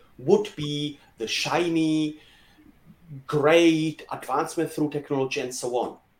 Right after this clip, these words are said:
something like twenty fifteen Dieselgate would not have happened. In many of these corporates across the industry, till twenty nineteen, sustainability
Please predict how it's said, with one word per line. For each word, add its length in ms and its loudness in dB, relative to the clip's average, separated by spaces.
something 460 -4
like 220 -4
twenty 320 0
fifteen 540 -8
Dieselgate 580 -8
would 260 0
not 340 -8
have 260 -12
happened. 460 -8
In 220 6
many 200 6
of 180 0
these 220 -8
corporates 840 0
across 500 -2
the 120 0
industry, 640 -2
till 180 -2
twenty 340 0
nineteen, 560 -2
sustainability 1040 -4